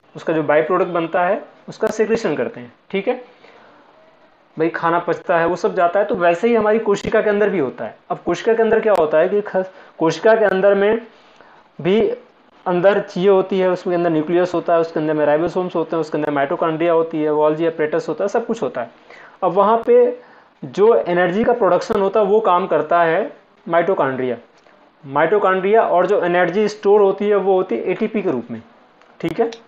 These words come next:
अब ये चीज़ें अगर समझ में आ रही तो ठीक है, नहीं समझ में आ रही तो बिल्कुल परेशान मत होइए। ठीक है, इसको ऐसे समझिए आप लोग कि शरीर में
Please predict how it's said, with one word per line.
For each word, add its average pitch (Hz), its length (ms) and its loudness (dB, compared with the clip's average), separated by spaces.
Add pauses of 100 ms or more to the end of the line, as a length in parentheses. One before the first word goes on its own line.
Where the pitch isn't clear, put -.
(1700)
अब 147 140 -2
ये 185 80 2
चीज़ें 190 240 -2
अगर 226 120 4
समझ 190 240 0
में 202 120 2
आ 196 120 6
रही 220 120 4
तो 220 100 -4
ठीक 226 240 -2
है, 226 60 0
नहीं 190 140 0
समझ 196 160 -4
में 180 120 -2
आ 180 40 -4
रही 214 100 0
तो 202 120 -6
बिल्कुल 208 200 -2
परेशान 147 380 -4
मत 131 220 -10
होइए। 123 120 -14 (380)
ठीक 156 200 -10
है, 208 60 2 (600)
इसको - 300 -4
ऐसे 170 300 0
समझिए 160 500 0
आप 170 200 0
लोग 190 160 -2 (480)
कि 214 420 0 (400)
शरीर 190 400 0
में 220 380 2